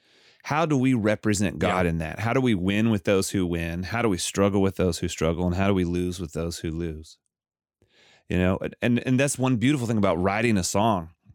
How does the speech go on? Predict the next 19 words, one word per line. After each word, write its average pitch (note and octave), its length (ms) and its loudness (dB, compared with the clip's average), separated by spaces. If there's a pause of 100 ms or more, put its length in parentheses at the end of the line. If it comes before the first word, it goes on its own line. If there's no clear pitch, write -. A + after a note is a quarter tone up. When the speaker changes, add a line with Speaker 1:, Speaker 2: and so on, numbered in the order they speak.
(600)
Speaker 1:
is F#2+ 60 0
that F2+ 100 2
you G#2 140 2
get G#2+ 160 0
to F#2 60 -4
step F#2+ 280 -2
into F#2 140 2
other E2 180 0
people's F2 400 -2
shoes. F2 480 0
You F2+ 80 -6
get F2+ 120 -6
to G#2 100 -2
write G#2 200 0
the G#2 60 -4
song A2 320 0
of F2+ 80 0
the F2 60 0
loser, F2+ 540 0